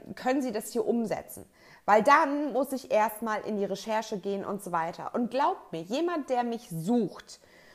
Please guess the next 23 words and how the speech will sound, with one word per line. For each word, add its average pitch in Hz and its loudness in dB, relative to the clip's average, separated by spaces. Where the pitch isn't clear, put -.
und 208 2
der 247 6
vielleicht 285 0
von 247 -2
mir 247 0
gehört 226 2
hat, 143 -6
auch 302 4
überregional, 151 -2
der 233 4
wird 370 0
mich 311 -4
so 285 4
oder 240 2
so 220 0
anrufen 208 0
oder 196 2
anschreiben. 185 -6
Dafür 165 -6
brauche 170 -4
ich - -12
keinen 180 -10
Facebook-Post. - -8